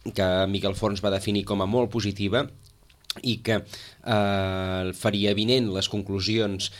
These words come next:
eh, quan estiguessin redactades. També sobre la situació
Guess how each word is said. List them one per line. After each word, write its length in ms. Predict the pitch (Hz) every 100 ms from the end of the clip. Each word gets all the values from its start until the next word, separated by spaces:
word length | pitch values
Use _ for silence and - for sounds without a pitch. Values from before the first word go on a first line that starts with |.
| - -
eh, 160 | 107 98
quan 180 | 131 123
estiguessin 380 | 117 107 98
redactades. 720 | 98 101 90 - 92 101 - - - - - -
També 380 | 120 117 120 147
sobre 640 | - 143 135 135 147 165 160 - -
la 420 | 113 110 107 104
situació 520 | 123 113 101 139 113